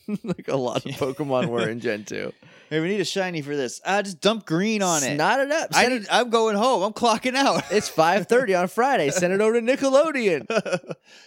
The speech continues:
Speaker 2: Uh, and also in the trading cards for the first movie, it is called Buru.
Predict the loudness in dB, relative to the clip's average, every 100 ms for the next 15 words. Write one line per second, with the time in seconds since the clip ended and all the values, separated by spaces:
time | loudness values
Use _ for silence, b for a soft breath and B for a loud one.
0 | B _ _ 0 2 2 0 0 0 -2
1 | -2 -6 -4 -2 -2 -4 -2 -2 -2 -2
2 | -4 -2 -4 -4 -2 -2 -4 -4 -2 0
3 | -2 -2 -4 -4 -4 -6 -10 -4 -2 0
4 | -4 -10 -8 -4 -4 -6 -8 -10